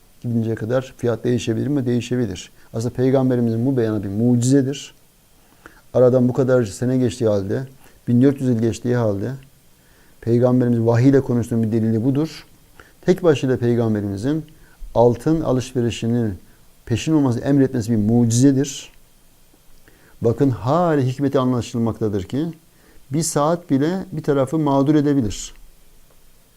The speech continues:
Yükselse bir taraf, düşse diğer taraf zarar edebilir. Onun için ne yapabilir? "Beş altını ay-, ayır." diyebilir. "Ben geldiğim zaman kur neyse o fiyatını alacağım."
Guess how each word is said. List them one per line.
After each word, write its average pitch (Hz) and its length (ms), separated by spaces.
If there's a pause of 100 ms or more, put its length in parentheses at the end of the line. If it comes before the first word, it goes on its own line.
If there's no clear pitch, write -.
(200)
Yükselse 139 680 (720)
bir 143 80
taraf, 139 320 (180)
düşse 131 300
diğer 131 220
taraf 113 220 (460)
zarar 104 260
edebilir. - 580 (1300)
Onun 139 220
için 175 340 (460)
ne 156 100
yapabilir? 131 460
"Beş 156 160
altını 151 360
ay-, 147 200 (100)
ayır." 151 360
diyebilir. 151 540 (400)
"Ben 151 460
geldiğim 151 360
zaman 123 240
kur 151 220
neyse 170 500 (180)
o 185 80
fiyatını 160 360
alacağım." 135 420